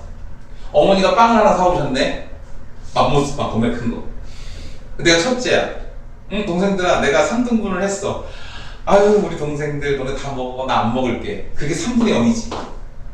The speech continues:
세 개로 나눴으나 나는 먹지 않았어요. 어머니 빵이 하나, 빵을 하나 사오셨어.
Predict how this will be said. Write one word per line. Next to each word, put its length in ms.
세 260
개로 220
나눴으나 720
나는 220
먹지 240
않았어요. 540
어머니 320
빵이 220
하나, 180
빵을 240
하나 200
사오셨어. 720